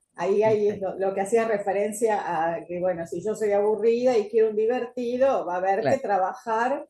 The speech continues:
Speaker 2: La
Speaker 1: el tema
Speaker 2: alegría.
Speaker 1: este de la alegría, ¿no?
Speaker 2: Exacto. O sea, siempre, eh, en líneas generales, cuando nosotros hacemos una lista de qué es lo que queremos en el otro,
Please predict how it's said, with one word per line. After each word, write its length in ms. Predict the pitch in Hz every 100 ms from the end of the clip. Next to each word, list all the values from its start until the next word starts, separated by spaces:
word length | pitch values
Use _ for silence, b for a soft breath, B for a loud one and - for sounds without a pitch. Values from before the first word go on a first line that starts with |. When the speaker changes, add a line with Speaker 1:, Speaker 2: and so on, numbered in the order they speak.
| _
Speaker 2:
La 120 | 151 151
Speaker 1:
el 100 | 143
tema 280 | 131 110 208
Speaker 2:
alegría. 60 |
Speaker 1:
este 260 | 143 214 226
de 120 | 175
la 120 | 170
alegría, 580 | 170 190 269 254 147 147 160
¿no? 360 | 240 339 339 _
Speaker 2:
Exacto. 800 | 175 151 - 135 - - 165 - B B B B -
O 80 |
sea, 300 | 165 175 160
siempre, 760 | 165 - 254 269 269 262 262 226
eh, 460 | 202 170 165 160 -
en 200 | 165 156
líneas 340 | 202 214 220
generales, 480 | 214 165 156 185 196
cuando 280 | - 156 143
nosotros 520 | 143 - 196 202 165
hacemos 540 | 151 - 165 165 160 165
una 220 | 151 139
lista 460 | 139 185 - 131
de 180 | 120 127
qué 200 | - 147
es 80 | 147
lo 160 | 156 147
que 180 | 139 120
queremos 520 | 123 123 143 147 -
en 120 | 127
el 200 | 120 120
otro, 480 | 123 117 127 160